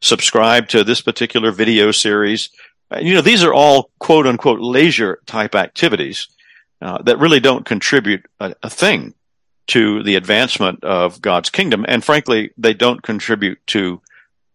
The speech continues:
personal well-being a-, as creatures made in God's image. And that's why we have, I think, such, uh, fundamental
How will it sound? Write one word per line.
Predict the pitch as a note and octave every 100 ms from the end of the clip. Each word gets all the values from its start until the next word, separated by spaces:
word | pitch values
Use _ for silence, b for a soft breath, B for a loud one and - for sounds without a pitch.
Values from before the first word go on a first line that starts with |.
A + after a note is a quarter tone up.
| -
personal | B2 - G3+
well-being | G3 F2+ A2+ A2 F2+ E2+ - _ _
a-, | G#2+ F#2+ G#2+
as | G2 - - _ -
creatures | - C#3+ - A2 - - _ _ -
made | A2+ C3+ G#3+
in | B2+ G2
God's | E2+ D2 D#2+
image. | C2+ - - b b b _
And | G#2
that's | B2+ C3+
why | B2 A2+
we | A2+ G#2+
have, | G#2 G2 - - _
I | G#2
think, | - G#2 -
such, | - A2 - -
uh, | F2 -
fundamental | - C#3 B2 A2 A2 F2